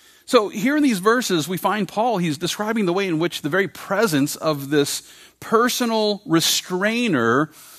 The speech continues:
is actively stopping the rise of the Antichrist. Not only that, but we also learn that there's coming a day when this restrainer will then be taken out of the way. And just to be clear about this, that word taken,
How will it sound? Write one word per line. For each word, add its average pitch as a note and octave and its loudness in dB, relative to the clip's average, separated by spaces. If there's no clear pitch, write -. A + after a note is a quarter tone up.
is F#3+ 2
actively A3+ 0
stopping G#3 -2
the F#3 4
rise D3+ 0
of C3 -2
the D3 0
Antichrist. B2+ -2
Not D#3+ -2
only B3 0
that, B3+ 2
but A2 -4
we C#3+ 0
also A3 2
learn A3 0
that F3+ 0
there's D#3+ -2
coming G3+ -4
a G#3+ 0
day F#3+ 2
when D3+ 2
this D#3+ 0
restrainer F3 -2
will C#3+ 0
then D3 2
be C3+ -2
taken E3+ -2
out D3 2
of F3 -4
the E3 -2
way. D#3 2
And B2 -4
just G#3+ -4
to C#4 -6
be B3 -4
clear A3 -2
about C3 2
this, A#2+ -2
that F#3 -6
word G3+ 2
taken, C#3 0